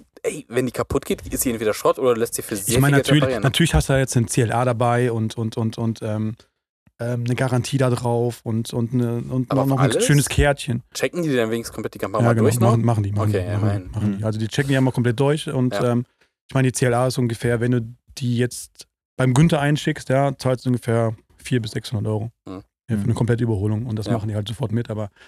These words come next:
Speaker 2: trotzdem, es ist, es ist, es ist nicht mehr fair. Also was die für Preise auf, aufrufen und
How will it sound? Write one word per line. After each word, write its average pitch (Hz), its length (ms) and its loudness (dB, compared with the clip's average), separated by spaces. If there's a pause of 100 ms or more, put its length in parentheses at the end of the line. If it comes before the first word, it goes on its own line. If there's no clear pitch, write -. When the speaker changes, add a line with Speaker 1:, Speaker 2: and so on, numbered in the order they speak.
(120)
Speaker 2:
trotzdem, - 360 -4
es 110 120 -6
ist, 120 220 -6
es 113 140 -6
ist, 123 180 -4
es - 160 -2
ist - 80 -4
nicht - 140 -6
mehr 117 100 2
fair. 101 320 -4
Also 110 160 -6
was 127 140 -2
die 135 80 -10
für - 120 -4
Preise 127 440 -4
auf, 127 220 -6 (280)
aufrufen 123 580 -2
und 113 300 -4